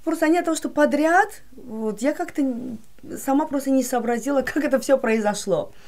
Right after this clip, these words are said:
Тот один, тот второй, тот третий. Но, опять же, постоянно я от того, что с ними, а, от себя не отрываю. Я их как бы и не потеряла в окружении себя, да.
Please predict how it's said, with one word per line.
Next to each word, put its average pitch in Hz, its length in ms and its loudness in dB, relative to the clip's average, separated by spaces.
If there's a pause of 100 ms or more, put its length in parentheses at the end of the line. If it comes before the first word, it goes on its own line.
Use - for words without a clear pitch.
(400)
Тот 262 160 2
один, 208 340 2
тот 240 140 -2
второй, 196 420 0
тот 226 160 -4
третий. 214 260 -2
Но, 233 100 2
опять 233 200 -2
же, 202 60 -2
постоянно 233 380 0
я 208 100 0
от 202 60 -6
того, 202 100 -6
что 196 140 -10
с - 160 -8
ними, 277 300 2
а, - 280 -2
от 180 140 -8
себя 208 240 -6
не 202 100 -2
отрываю. 185 460 -4 (520)
Я 269 160 6
их 254 220 -2
как 226 240 -6
бы 226 200 -2 (300)
и 269 100 2
не 254 120 4
потеряла 202 560 0
в 165 40 -4
окружении 165 500 -6
себя, 175 360 -2
да. 220 260 -4